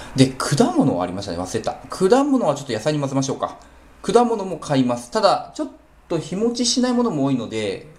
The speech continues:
個人的には日持ちする野菜が大好きです。はい、一人暮らしなんで。ちょっとこの食生活で、しばらく、えー、生活してみて、体の変化とかですね、まあ、どういった風になるのかなってのを、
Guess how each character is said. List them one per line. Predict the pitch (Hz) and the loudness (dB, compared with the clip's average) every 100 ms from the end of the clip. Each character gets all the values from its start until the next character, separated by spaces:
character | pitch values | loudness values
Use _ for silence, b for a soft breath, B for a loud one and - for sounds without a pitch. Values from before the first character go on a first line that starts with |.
| - - | -20 -4
個 | 180 | 0
人 | 214 | 2
的 | 240 | 2
に | |
は | 139 | 2
日 | - | 2
持 | 139 | 0
ち | 139 | -2
す | - | -2
る | 131 | 0
野 | 117 | 2
菜 | 110 | 0
が | 101 | 0
大 | 104 | -2
好 | |
き | - 92 | -6 -10
で | - | -8
す。 | - - - B - | -10 -14 -20 B 0
は | 127 | 2
い、 | 101 | 2
一 | - | -2
人 | 123 | -2
暮 | 110 | -2
ら | 98 | -2
し | - | -4
な | 80 | -8
ん | 80 | -8
で。 | 80 - - - B B B B B B B - | -10 -14 -20 -20 B B B B B B B -14
ち | - | 4
ょ | 277 | 6
っ | |
と | 226 | 6
こ | - 202 | 2 2
の | 240 | 2
食 | 233 240 - | 2 -2 -4
生 | - 254 | 0 0
活 | 240 147 - 104 | 2 0 0 -4
で、 | 101 85 - - - - - - - - - - - - - - - - - - - | -2 -2 -6 -18 -20 -20 -20 -20 -20 -20 -20 -20 -20 -20 -20 -20 -20 -20 -20 -20 -10
し | - 120 | -2 4
ば | 262 | 4
ら | 101 | 4
く、 | 80 - - - - | -6 -16 -20 -20 -6
え | 104 92 | -2 0
ー、 | |
生 | 87 117 | 2 2
活 | 113 107 | 2 0
し | - | 0
て | 151 | 0
み | 170 | 0
て、 | - 175 143 | 0 2 2
体 | - 123 123 | 0 -2 0
の | 117 | -2
変 | 127 135 | -4 -4
化 | 98 | -4
と | - | -10
か | - | -14
で | 78 | -16
す | - - | -16 -14
ね、 | 82 - B B B B B - | -14 -14 B B B B B 2
ま | 104 | 2
あ、 | |
ど | 107 | 4
う | 107 | 2
い | |
っ | |
た | 107 | 4
風 | 139 | 4
に | 135 | 4
な | 131 | 2
る | |
の | 120 | 0
か | 131 | -2
な | 175 | 0
っ | 190 - | 0 -2
て | |
の | 135 95 | -2 -2
を、 | 85 - | -6 -12